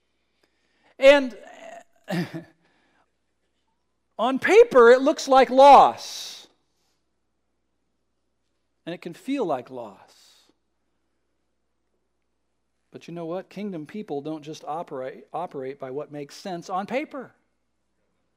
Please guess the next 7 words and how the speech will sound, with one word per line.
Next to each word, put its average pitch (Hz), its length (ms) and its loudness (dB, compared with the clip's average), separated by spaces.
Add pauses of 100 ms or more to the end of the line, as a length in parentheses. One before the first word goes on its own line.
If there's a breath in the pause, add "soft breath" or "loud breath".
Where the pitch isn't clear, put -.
(920)
We 240 180 -4
live 294 520 0 (100)
by 247 520 0 (800)
faith, 370 760 -10 (840)
not 190 180 -16
by 123 140 -18
sight. - 480 -20